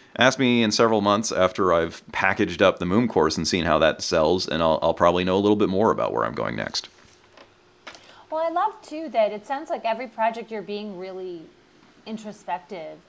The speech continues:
Speaker 2: and thinking about, oh, do I enjoy this? Is it not only working from an outside perspective, but am I actually enjoying myself?
Speaker 1: Yeah.
Speaker 2: A-, am I enjoying the whole process?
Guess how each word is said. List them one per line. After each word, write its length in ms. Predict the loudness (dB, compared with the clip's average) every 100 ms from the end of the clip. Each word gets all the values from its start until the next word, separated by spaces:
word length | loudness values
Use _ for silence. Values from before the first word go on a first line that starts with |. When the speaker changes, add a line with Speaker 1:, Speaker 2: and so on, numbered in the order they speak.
| -16
Speaker 2:
and 260 | -16 -14 -20 -20 _ _ _
thinking 380 | -10 -8 -6 -4
about, 420 | -2 -2 -2 -6
oh, 100 | -10
do 180 | -10 -2
I 100 | -2
enjoy 400 | -2 -8 -8 -8
this? 420 | -8 -12 -14 -20 -20 _
Is 160 | -10 -8
it 80 | -6
not 180 | -4 -4
only 160 | -6
working 320 | -8 -10 -10
from 140 | -10 -6
an 40 |
outside 320 | -6 -6 -6
perspective, 440 | -8 -10 -12 -12 -16
but 140 | -12
am 160 | -10 -10
I 220 | -8 -4
actually 460 | -2 -4 -6 -14 -14
enjoying 340 | -16 -16 -16 -16
myself? 340 | -20 -18 -8 0
Speaker 1:
Yeah. 280 | 2 2 -4 _ _
Speaker 2:
A-, 200 | -10 -8
am 100 | -8
I 120 | -8 -8
enjoying 260 | -8 -8
the 80 | -8
whole 220 | -8 -10
process? 720 | -10 -8 -8 -8 -16 -16 -20